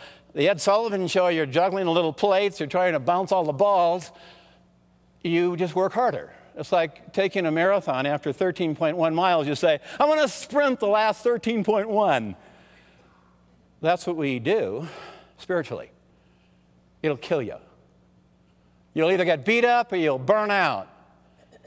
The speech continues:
Believe me, I've had both happen to me. Is there a way through all this? I believe there is.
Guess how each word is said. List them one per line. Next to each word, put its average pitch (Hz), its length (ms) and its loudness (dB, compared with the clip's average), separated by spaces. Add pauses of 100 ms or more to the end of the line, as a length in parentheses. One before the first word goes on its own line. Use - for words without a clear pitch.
Believe 139 340 -2
me, 107 320 -10 (160)
I've 120 260 -6 (180)
had 127 200 -6
both 147 220 -4
happen 104 280 -8
to 104 60 -10
me. 156 300 -6 (2000)
Is 233 160 2
there 254 140 4
a 226 60 2
way 202 280 2
through 196 320 0
all 123 240 2
this? 113 420 -6 (1600)
I 143 80 -8
believe 147 260 -2
there 113 180 -2
is. 117 360 -6